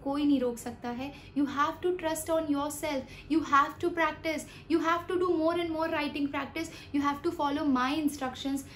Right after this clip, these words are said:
definitely you will score the bestest marks possible। ठीक है, तो on that very positive note, let's start today's class। तो भैया, सबसे पहला question आता है कि ma'am, alcohol होता क्या है?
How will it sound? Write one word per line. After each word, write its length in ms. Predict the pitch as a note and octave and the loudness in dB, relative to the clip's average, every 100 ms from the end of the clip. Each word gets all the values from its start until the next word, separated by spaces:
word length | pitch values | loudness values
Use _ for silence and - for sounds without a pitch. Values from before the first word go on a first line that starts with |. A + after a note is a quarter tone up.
| - A#3+ A3+ | -10 -6 -2
definitely 640 | C#4+ - D#4+ D#4 C4+ C4+ B3+ | -2 0 0 0 -2 -2 -2
you 100 | A#3+ | -2
will 140 | B3 | -4
score 400 | - - B3+ B3+ B3 - - | -4 0 2 2 -2 -14 -4
the 120 | A#3 A3 | -4 2
bestest 560 | B3 - - F#4 F4+ D4 | 0 0 -2 -2 2 2
marks 280 | C4+ C#4 - C4 | 2 0 -6 -4
possible। 460 | B3+ B3+ A#3+ C4 C4 - - | -4 -4 0 0 -2 -12 -6
ठीक 160 | D4+ D4+ | -4 -2
है, 120 | E4+ - - | -4 -8 -8
तो 140 | D#4 | 0
on 180 | D#4 A#3 D4 | 4 6 8
that 260 | F4 F#4 E4+ | 8 8 4
very 180 | E4+ E4 | 4 2
positive 440 | C#4 D4 C#4 C4+ B3+ | 0 0 -2 0 2
note, 260 | B3+ A#3+ - - | 2 -4 -8 -2
let's 320 | C#4+ D#4 D#4 | 0 0 -2
start 320 | C#4 B3 B3 - - | -2 0 -2 -10 -10
today's 420 | C4 B3+ C4 B3+ - - | -6 -4 -4 -8 -18 -10
class। 380 | B3+ - - - - - - | -8 -8 -10 -14 -16 -20 -8
तो 60 | E4+ | -2
भैया, 360 | F#4 F#4+ G4+ A4+ G#4 | 2 2 4 2 0
सबसे 360 | F#4 - A#4 A4+ | -2 0 0 4
पहला 300 | F4 F4 F4 | 4 4 2
question 380 | D#4 D4 - F4 | 0 -2 -2 0
आता 240 | D4 C4+ D#4 | 2 2 2
है 360 | D#4+ C#4 C#4+ F4+ - - | 2 0 0 -2 -6 -2
कि 80 | F#4 | 2
ma'am, 300 | F4+ F#4 G#4+ - D4 | 4 6 4 6 6
alcohol 560 | C#4+ D4+ D#4+ D#4 G#4 F#4+ | 6 2 2 4 4 4
होता 460 | C#4 C4+ E4+ E4+ | 0 -2 0 0
क्या 180 | C#4+ B3 | 2 -2
है? 280 | A#3+ A#3+ B3 | -6 -6 -12